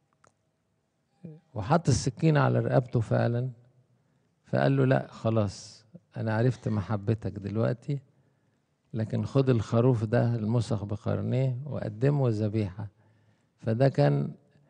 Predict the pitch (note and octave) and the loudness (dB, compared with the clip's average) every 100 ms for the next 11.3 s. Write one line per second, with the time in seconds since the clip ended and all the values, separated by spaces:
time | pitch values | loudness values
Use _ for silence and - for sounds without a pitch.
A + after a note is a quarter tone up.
0 | _ _ - A2+ A2+ B2+ C#3 C3 B2+ B2+ | _ _ -4 -2 2 2 4 4 4 4
1 | G#2+ G#2 A2+ C3 A#2 A#2 G#2+ G2+ G#2 - | 2 -2 -4 -4 -2 -2 0 -2 -4 -4
2 | B2 A#2 A2 _ _ _ - G#2 - A2+ | -4 -2 -4 _ _ _ -10 -10 -6 -2
3 | A#2 B2 - - G#2 G#2 G2+ G2 A2 A2+ | 2 2 0 -10 -8 -6 -6 -4 -2 0
4 | A2 G#2 _ _ _ _ _ _ A#2 A2 | -2 -4 _ _ _ _ _ _ -2 0
5 | G#2+ A#2 A#2 A2+ A2 A2+ A2+ A2 G2+ - | 2 2 2 2 0 -2 -2 -4 -4 -2
6 | A2+ - G#2 G2+ F#2+ - G#2+ G2+ G2+ - | -2 -4 -8 -6 -6 -4 -4 -4 -6 -12
7 | _ _ _ _ - A#2 A#2+ C#3 C#3 - | _ _ _ _ -4 -2 2 2 0 -2
8 | - C#3 B2 A#2+ A#2 A#2 C3+ A2+ B2+ B2 | 0 0 2 0 0 2 0 2 0 0
9 | - A2 A2+ G#2+ C#3 C3+ A2+ A2 B2 G#2+ | -2 -2 0 2 0 0 -2 0 -2 -2
10 | - G#2+ G2+ _ - A#2 B2+ A#2+ A2+ G#2+ | -6 -6 -8 _ -6 -2 0 0 0 0
11 | A2+ G#2 | 0 -2